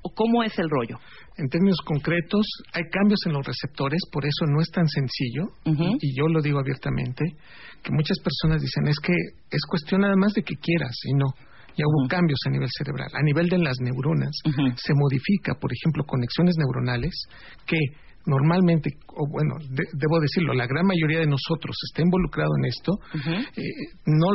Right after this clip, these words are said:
Speaker 2: no lo hace porque sus conexiones neuronales no están predispuestas para favorecer la liberación de dopamina.
Speaker 1: Ujú.
Speaker 2: Uno, entonces hay cambios anatómicos. Dos, hay cambios en los receptores.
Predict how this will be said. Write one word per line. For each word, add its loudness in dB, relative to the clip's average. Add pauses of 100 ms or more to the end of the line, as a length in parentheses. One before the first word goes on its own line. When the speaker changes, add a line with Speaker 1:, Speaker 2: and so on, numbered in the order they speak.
(120)
Speaker 2:
no 4
lo 4
hace -4
porque -10
sus -8
conexiones 2
neuronales 2
no 6
están 0
predispuestas 0
para -2
favorecer -4
la -2
liberación 0
de 4
dopamina. -8
Speaker 1:
Ujú. -8 (100)
Speaker 2:
Uno, 2 (360)
entonces -2 (120)
hay -2
cambios 2
anatómicos. -2 (480)
Dos, 0 (100)
hay -2
cambios 2
en 2
los -2
receptores. -2